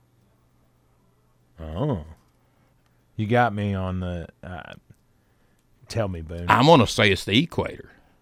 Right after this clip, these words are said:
Speaker 1: Sure.
Speaker 2: Do you agree? It's the equator.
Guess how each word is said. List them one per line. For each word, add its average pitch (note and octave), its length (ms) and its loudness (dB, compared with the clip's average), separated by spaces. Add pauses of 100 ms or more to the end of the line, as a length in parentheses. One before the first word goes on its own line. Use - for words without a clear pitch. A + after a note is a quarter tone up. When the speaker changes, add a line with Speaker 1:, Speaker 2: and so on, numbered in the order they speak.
(180)
Speaker 1:
Sure. B3+ 580 2 (1000)
Speaker 2:
Do A#2 80 -2
you A#2+ 60 4
agree? D3 220 -4 (1160)
It's C3 240 6
the E3 220 10
equator. C3 680 6